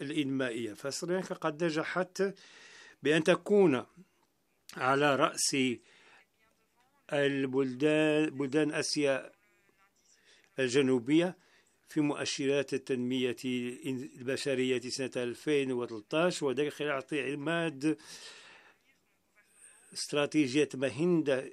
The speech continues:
شينهانا منظور المستقبل، فإن حكومتنا قد أطلقت برنامجاً شاملاً للتنمية التي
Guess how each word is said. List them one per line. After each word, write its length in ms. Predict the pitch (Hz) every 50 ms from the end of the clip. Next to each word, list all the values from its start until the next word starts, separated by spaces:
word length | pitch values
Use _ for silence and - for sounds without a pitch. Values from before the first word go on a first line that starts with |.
| -
شينهانا 880 | - - - - 135 127 110 117 131 160 175 185 190 190 202 214 202 175 - _ _ - - - - _ -
منظور 400 | 123 127 135 127 127 151 151 139
المستقبل، 720 | 131 123 120 - - 143 139 - - 156 175 185 185 180 _ _ _ - - _ _
فإن 360 | - - 123 127 143 151 160
حكومتنا 680 | - - 170 170 - - 180 170 160 151 - 160 151 139
قد 440 | 131 - - - 139 135 123 117 113 117 127 120 120 120 117 113 117 117 117 -
أطلقت 540 | 147 156 160 - 170 151 - - 156 147 -
برنامجاً 600 | 127 123 131 120 120 135 147 160 165 156 151 151
شاملاً 760 | 139 - - - 131 117 120 113 120 143 156 160 165 160 156 - - - - - _ -
للتنمية 1300 | 123 123 123 131 127 123 - - 131 123 117 123 139 165 175 165 160 151 - 156 151 151 147 147 151 156 _ - _ _ _ -
التي 600 | 127 123 123 131 131 127 - - 135 123 123